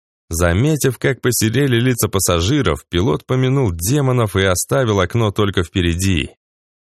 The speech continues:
"Хорошую вещь коротышки придумали, так летать интереснее, чем в наших коробках с маленькими экранами,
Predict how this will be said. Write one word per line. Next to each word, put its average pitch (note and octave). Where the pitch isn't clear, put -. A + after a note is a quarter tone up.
"Хорошую E3+
вещь E3
коротышки C#3+
придумали, C3
так D3+
летать C#3+
интереснее, B2+
чем A#2
в G#2+
наших B2
коробках C3
с -
маленькими G#2
экранами, F#2